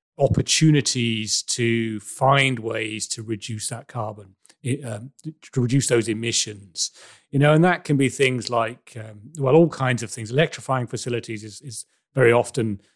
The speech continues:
number one on the list, but methane abatement emissions, you know, getting, stopping methane leaks can be pretty good. And there's a whole spectrum of other technologies you, you can deploy. Now, they cost money,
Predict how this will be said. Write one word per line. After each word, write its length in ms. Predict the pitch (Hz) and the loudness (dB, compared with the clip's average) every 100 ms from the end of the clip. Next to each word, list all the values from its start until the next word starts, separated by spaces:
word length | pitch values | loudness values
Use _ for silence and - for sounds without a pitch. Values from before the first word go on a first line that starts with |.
| _ | _
number 240 | 139 131 120 | -4 0 4
one 240 | 127 139 | 4 4
on 100 | 139 | 2
the 80 | 131 | 2
list, 440 | 135 139 135 - | 2 2 2 -2
but 140 | - 110 - | -6 -18 -14
methane 480 | 151 131 127 127 123 | -2 -2 0 0 0
abatement 480 | 117 123 135 123 113 | -2 -4 -4 -6 -8
emissions, 640 | 123 123 - 120 117 107 - | -6 -4 -4 -6 -6 -6 -8
you 120 | 113 | -12
know, 60 | 107 | 0
getting, 420 | 139 147 - 156 | 2 2 -2 -12
stopping 560 | - 151 - 131 127 - | -2 -2 2 0 0 -4
methane 400 | 135 139 131 123 | -2 -2 -2 -2
leaks 320 | 123 123 - | -2 -4 -8
can 100 | - | -10
be 140 | 117 113 _ | -10 -10 _
pretty 220 | - 127 120 | -4 -2 0
good. 260 | 120 117 - - - | -2 -4 -8 -18 2
And 120 | 160 | 4
there's 100 | 170 | 6
a 60 | 160 | 6
whole 140 | 180 | 2
spectrum 340 | - 151 - | 2 -4 -2
of 80 | 131 | -2
other 160 | 131 127 | 0 -2
technologies 580 | - 147 127 120 117 107 | -4 -10 -8 -8 -8 -12
you, 140 | 117 _ | -14 _
you 120 | 131 | -10
can 160 | - 120 | -10 -10
deploy. 760 | 107 _ 170 160 104 101 139 - _ _ _ | -12 _ -2 0 0 -6 -14 -16 _ _ _
Now, 120 | - 151 | 0 4
they 120 | 190 | 4
cost 380 | 190 175 - 156 | 4 2 2 2
money, 540 | 170 151 104 135 185 | 2 2 0 -4 -8